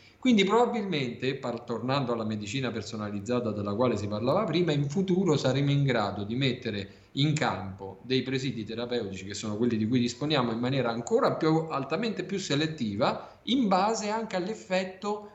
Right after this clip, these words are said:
specifico su quelli che sono le colonie microbiche del nostro microambiente intestinale.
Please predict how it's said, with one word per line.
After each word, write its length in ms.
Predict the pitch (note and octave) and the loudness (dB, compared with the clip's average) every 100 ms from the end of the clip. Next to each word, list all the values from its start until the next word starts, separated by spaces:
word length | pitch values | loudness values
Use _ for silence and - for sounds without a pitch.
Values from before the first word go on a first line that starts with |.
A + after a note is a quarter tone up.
| - | -20
specifico 1040 | - - A#3 E3 F3 F3 F#3 F#3+ G3 G3+ - | -12 -2 0 2 2 2 0 2 2 2 -4
su 180 | - F3+ | -10 0
quelli 200 | F3+ E3+ | 2 4
che 120 | E3 | 2
sono 280 | - D#3+ B2+ | -2 -2 0
le 200 | B2+ B2+ | 0 0
colonie 560 | C3 C3+ B3 C#3 A#2 | 2 2 4 2 0
microbiche 580 | A2 - B2+ C#3 - A#2+ | -4 -2 0 0 0 -4
del 140 | A2 B2 | -4 -2
nostro 520 | B2+ B2 - G#2 - - | -2 -2 -6 -10 -10 -12
microambiente 720 | - D3+ F3 E3+ A#2 G#2 G#2 | -2 0 2 0 0 -4 -6
intestinale. 840 | G#2 G2 G2 - G2 G2+ F#2+ G2 - | -8 -8 -10 -8 -6 -6 -6 -8 -12